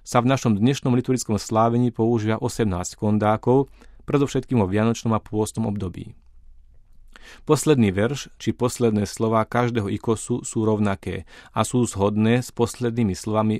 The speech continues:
úvodnej strofy. Takto vlastne vytvárali refrén.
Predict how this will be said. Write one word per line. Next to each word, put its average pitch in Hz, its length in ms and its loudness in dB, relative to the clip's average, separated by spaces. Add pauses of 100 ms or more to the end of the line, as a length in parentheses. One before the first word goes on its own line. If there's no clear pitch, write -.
úvodnej 104 400 0
strofy. - 560 -10 (720)
Takto 147 240 -4
vlastne 101 400 -4
vytvárali 98 560 -2
refrén. 90 480 -6